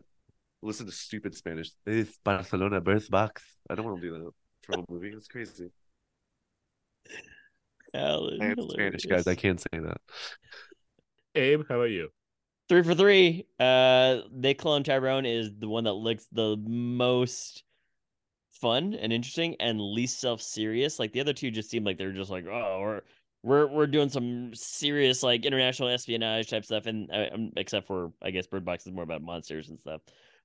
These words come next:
Speaker 2: But man, They Clone Tyrone, I was like, "I love this cast." I love seeing John Boyega, like, doing things that he wants to do, and, you know, seeing Jamie Foxx, uh, kinda just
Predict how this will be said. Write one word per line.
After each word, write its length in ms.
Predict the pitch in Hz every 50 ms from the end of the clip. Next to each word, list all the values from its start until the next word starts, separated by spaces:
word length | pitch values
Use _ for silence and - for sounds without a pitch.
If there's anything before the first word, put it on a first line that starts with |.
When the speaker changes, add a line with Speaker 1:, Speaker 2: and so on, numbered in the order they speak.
| _
Speaker 2:
But 260 | - 117 110 101 98 - _ _ _ _
man, 440 | - 131 151 160 139 120 113 110 110
They 120 | 117 135 139
Clone 200 | 160 175 165 147
Tyrone, 340 | 160 143 143 156 180 196
I 60 | 190 160
was 100 | 151 147
like, 220 | 143 - - _ _ _
"I 120 | - 311 311
love 240 | 254 269 311 320 311
this 160 | 285 277 233
cast." 500 | - 262 269 277 214 131 123 - - _ _
I 100 | 190 196
love 280 | 190 202 214 220 196 -
seeing 180 | - 196 190 165
John 200 | 175 170 170 156
Boyega, 540 | 160 160 165 170 165 147 143 127 120 120 - _ _ _ _ _ _ _ -
like, 180 | - 127 131 127 123 117 117 113
doing 260 | 120 147 156 165 160
things 240 | 156 156 151 151 135
that 100 | 135 135
he 80 | 135
wants 200 | 123 120 117 113
to 80 | - 113
do, 340 | 107 117 113 107 98 98 - -
and, 440 | 98 110 110 113 113 113 113 131 180
you 60 | 208
know, 80 | 190 190
seeing 200 | 190 - 190 180
Jamie 180 | 180 185 185 180
Foxx, 420 | - - 170 202 233 - - - _ _ _ _ _ _ _ -
uh, 380 | - 127 131 131 127 135 123 92 117 127 127 123 - _ 151 151 135
kinda 240 | - 160 160 170 180
just 240 | 160 147 147 139